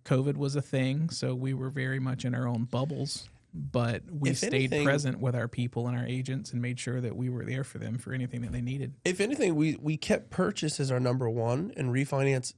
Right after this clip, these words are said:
Speaker 2: even though it was a very high demand.
Speaker 1: It got to about fifty fifty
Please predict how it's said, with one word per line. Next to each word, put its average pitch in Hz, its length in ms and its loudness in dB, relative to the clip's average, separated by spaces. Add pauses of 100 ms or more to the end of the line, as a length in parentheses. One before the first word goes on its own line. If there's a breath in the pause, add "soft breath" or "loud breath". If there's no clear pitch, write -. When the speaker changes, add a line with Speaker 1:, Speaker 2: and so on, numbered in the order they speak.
(140)
Speaker 2:
even 175 340 4
though 156 140 6
it - 60 2
was 147 180 0
a 127 80 2
very 120 520 2
high 104 260 -2
demand. 98 280 2
Speaker 1:
It - 60 0
got 185 220 4
to 180 80 2
about 147 240 4
fifty 123 240 -2
fifty - 400 -8